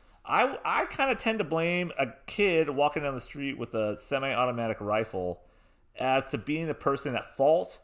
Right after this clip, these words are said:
for kind of anything in that situation, unless he is being attacked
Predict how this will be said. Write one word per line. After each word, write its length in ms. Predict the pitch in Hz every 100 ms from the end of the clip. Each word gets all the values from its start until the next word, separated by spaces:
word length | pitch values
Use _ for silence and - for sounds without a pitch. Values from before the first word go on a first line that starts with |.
| _ _
for 100 | 120
kind 260 | - 190 202
of 140 | 131 127
anything 480 | 151 165 - 156
in 100 | 135 113
that 200 | 120 -
situation, 760 | 117 - 92 95 98 82 71 - - - -
unless 400 | 123 151 233 -
he 100 | 202
is 120 | 120
being 280 | 156 156 131
attacked 680 | 95 - 151 143 - -